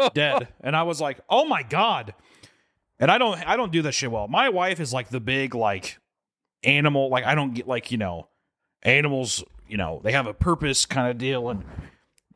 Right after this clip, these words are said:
Speaker 2: possums are just stupid. It happens. And I was like, "Oh my God, this
Speaker 1: Yeah.
Speaker 2: poor," and I went to the spray foam guy, and I'm like, "How the fuck did this happen?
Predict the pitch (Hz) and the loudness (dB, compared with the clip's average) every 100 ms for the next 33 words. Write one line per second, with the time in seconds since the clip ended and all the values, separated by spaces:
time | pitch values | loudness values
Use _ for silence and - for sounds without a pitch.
0 | - - 208 226 202 190 196 208 - 226 | 2 6 6 6 0 2 0 2 4 6
1 | 277 165 143 147 180 196 131 113 123 139 | 6 4 0 2 2 2 -4 -2 0 0
2 | 131 139 214 127 123 190 185 123 - _ | 0 -2 -2 -4 -2 0 0 0 -12 _
3 | _ 156 - - 196 - - - - _ | _ -6 -6 -2 -2 -2 -16 -20 -20 _
4 | 131 180 196 139 - 175 196 143 110 110 | 2 2 0 0 0 2 0 -2 -2 -2
5 | 104 110 104 107 - _ - - 185 208 | -4 -4 -6 -6 -18 _ -16 0 0 2
6 | - 190 185 131 113 - 170 214 92 76 | 0 -2 0 -2 -2 -4 -2 -2 -4 -20